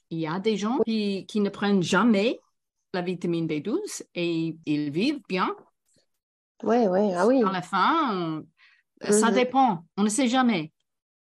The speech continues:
Speaker 1: Mais on ne
Speaker 2: Ouais,
Speaker 1: veut
Speaker 2: vaut mieux,
Speaker 1: pas
Speaker 2: ouais.
Speaker 1: prendre le risque.
Speaker 2: Oui.
Speaker 1: Parce que c'est, c'est très facile de faire, qu'est-ce
Speaker 2: Oui,
Speaker 1: que
Speaker 2: de
Speaker 1: tu
Speaker 2: la
Speaker 1: as dit,
Speaker 2: prendre,
Speaker 1: le
Speaker 2: de
Speaker 1: con-
Speaker 2: prendre un complément alimentaire.
Speaker 1: C'est très facile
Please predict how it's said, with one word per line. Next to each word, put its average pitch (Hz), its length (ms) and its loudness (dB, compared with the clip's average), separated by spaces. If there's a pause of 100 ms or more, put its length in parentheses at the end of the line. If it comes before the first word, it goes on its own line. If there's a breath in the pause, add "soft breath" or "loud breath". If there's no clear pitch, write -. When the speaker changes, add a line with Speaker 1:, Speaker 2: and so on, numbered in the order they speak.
(140)
Speaker 1:
Mais 190 260 -6
on 202 100 2
ne 202 80 4
Speaker 2:
Ouais, 202 80 2
Speaker 1:
veut - 60 2
Speaker 2:
vaut 185 120 -2
mieux, 190 60 -2
Speaker 1:
pas 269 340 2
Speaker 2:
ouais. - 160 -12
Speaker 1:
prendre 269 680 -2
le 190 100 -2
risque. - 640 -4 (600)
Speaker 2:
Oui. 208 260 -2
Speaker 1:
Parce 185 240 -6
que 180 120 -6
c'est, 180 460 -2
c'est 165 400 -6
très 233 360 0
facile 208 640 2 (180)
de 170 420 -4
faire, 202 140 -8 (100)
qu'est-ce - 180 -6
Speaker 2:
Oui, - 20 -
Speaker 1:
que 214 40 4
Speaker 2:
de 196 60 4
Speaker 1:
tu 180 80 -2
Speaker 2:
la 175 80 2
Speaker 1:
as 185 40 -2
dit, 226 120 -4
Speaker 2:
prendre, 247 200 4
Speaker 1:
le 175 60 -2
Speaker 2:
de - 100 -16
Speaker 1:
con- 202 80 0
Speaker 2:
prendre 220 320 4
un 202 120 2
complément 240 580 4
alimentaire. 214 560 2 (140)
Speaker 1:
C'est 165 100 -6
très 202 220 0
facile 185 500 0